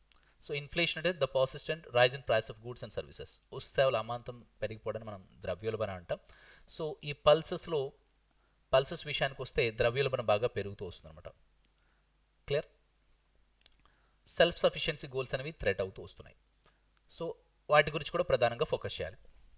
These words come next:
And థర్డ్ యూనిట్కి వస్తే కరెంట్ ఇష్యూస్. ఫ్రెండ్స్, థర్డ్ యూనిట్ నుంచి మ్యాక్సిమం క్వశ్చన్స్ మనం ఎక్స్‌పెక్ట్ చేయొచ్చు. At the same time సెకండ్ యూనిట్ నుంచి కూడా, ఇక్కడి నుంచి కూడా క్వశ్చన్స్ మనం ఎక్స్‌పెక్ట్ చేయొచ్చు అండి. ఓకే, now see agriculture sector, industrial sector and service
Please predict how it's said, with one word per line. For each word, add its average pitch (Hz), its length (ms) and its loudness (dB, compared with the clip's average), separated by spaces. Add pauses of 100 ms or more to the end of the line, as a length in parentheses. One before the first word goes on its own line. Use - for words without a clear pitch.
(160)
And 143 120 -4 (180)
థర్డ్ 180 280 8
యూనిట్కి 202 340 -4
వస్తే - 200 -6 (560)
కరెంట్ 170 320 8
ఇష్యూస్. 117 340 -2 (180)
ఫ్రెండ్స్, 180 240 -4 (220)
థర్డ్ 151 280 8
యూనిట్ 160 200 -4
నుంచి 151 220 -6
మ్యాక్సిమం 120 380 0
క్వశ్చన్స్ 120 340 -6
మనం 110 140 -2
ఎక్స్‌పెక్ట్ - 300 -12
చేయొచ్చు. 92 280 -8 (600)
At 120 120 0
the 143 140 -6
same 165 240 4
time 190 120 6 (120)
సెకండ్ 160 320 2
యూనిట్ 147 260 -6
నుంచి 135 160 -10
కూడా, 143 160 2
ఇక్కడి 151 180 -2
నుంచి - 140 -10
కూడా 135 160 0
క్వశ్చన్స్ 120 360 -2
మనం 147 120 -4
ఎక్స్‌పెక్ట్ - 320 -8
చేయొచ్చు 87 280 -10
అండి. - 120 -20 (600)
ఓకే, 190 160 -2 (500)
now 104 80 2 (680)
see - 140 -6 (120)
agriculture 208 500 6
sector, 170 280 8 (160)
industrial 160 420 2
sector 147 300 4 (300)
and 151 120 -2 (140)
service 139 320 0